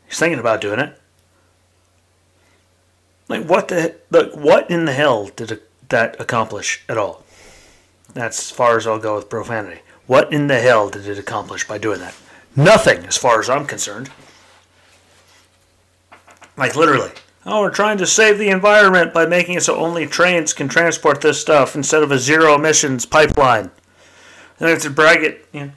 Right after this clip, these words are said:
drag it overseas on boats to get it here," which have emissions, 'cause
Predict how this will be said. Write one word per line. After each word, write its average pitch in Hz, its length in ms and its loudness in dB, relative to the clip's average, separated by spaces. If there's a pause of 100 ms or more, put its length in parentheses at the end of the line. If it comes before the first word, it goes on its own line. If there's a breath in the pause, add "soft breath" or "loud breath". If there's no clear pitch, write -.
(420)
drag 185 240 6
it 180 80 2
overseas 165 1040 -2
on 139 200 -4
boats 165 420 2
to 135 100 -4
get 160 180 2
it 160 120 0
here," 131 640 0
which - 300 -8
have 110 260 -10
emissions, 104 520 -6
'cause - 260 -18